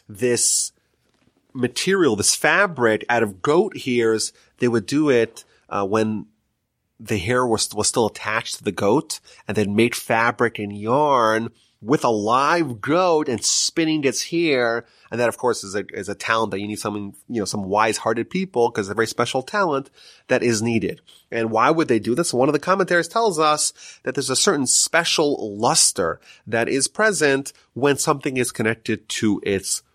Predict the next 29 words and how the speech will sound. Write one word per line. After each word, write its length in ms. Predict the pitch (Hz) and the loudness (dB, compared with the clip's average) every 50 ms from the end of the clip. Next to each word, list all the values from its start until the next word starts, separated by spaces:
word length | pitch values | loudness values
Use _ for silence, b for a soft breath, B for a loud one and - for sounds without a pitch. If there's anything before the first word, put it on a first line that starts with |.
| _ _ - | _ _ -12
roots. 520 | 92 92 107 113 104 95 - - - - _ _ _ - | -4 0 0 0 0 -2 -4 -6 -6 -6 _ _ _ -8
It's 100 | - - | -4 -2
almost 240 | 123 135 131 - 123 | 0 0 0 0 2
like 200 | 120 113 - - | 0 0 2 2
the 180 | 113 104 98 | 2 2 2
buy 320 | 92 85 113 110 117 120 113 | 2 2 2 2 2 2 0
local 560 | 101 95 95 110 123 131 127 - 120 107 95 | -2 -2 0 0 0 0 0 0 0 0 0
movement. 540 | 98 113 127 123 104 92 92 98 - - - | 2 0 0 0 -2 -4 -10 -12 -14 -14 -8
You 60 | 92 | -4
know, 140 | 95 104 110 | -2 -2 -2
if 120 | - - | -2 -4
you 80 | 123 117 | -6 -4
take 220 | - 135 127 123 | -2 -2 -2 -2
something, 480 | - 131 117 113 - - 117 110 104 98 B B B B | 0 -2 -2 -2 -2 -2 -2 -2 -2 -4 B B B B
some 200 | - - 117 98 | -2 -2 -2 -2
produce 440 | - - 120 120 131 127 117 107 - | 0 2 2 2 4 2 2 -2 -2
from 220 | - - 113 113 | -2 -2 0 2
Mexico, 640 | 123 127 139 - - - 139 - - 127 113 107 104 | 2 2 2 2 0 -2 -2 0 2 2 4 4 2
you 120 | 104 98 | 0 0
bring 240 | 90 120 123 127 127 | 0 0 0 2 2
it 260 | 131 127 123 123 - b b b b b b b b - | 2 0 0 -2 -6 b b b b b b b b -8
to 260 | - - 127 120 120 | -2 0 2 2 4
the 60 | 117 | 4
United 220 | 123 131 139 139 - | 4 4 4 2 2
States 380 | - - 185 185 175 147 - | 0 0 2 2 2 2 2
or 100 | 120 107 | 2 2
from 380 | 104 - - 127 117 117 113 - _ - | 2 2 0 0 0 0 -4 -8 _ -6
New 160 | 139 160 165 | -2 -2 0
Zealand, 640 | 151 127 143 208 220 208 180 170 156 147 143 139 147 | 0 2 2 2 2 2 2 2 2 2 0 -2 -6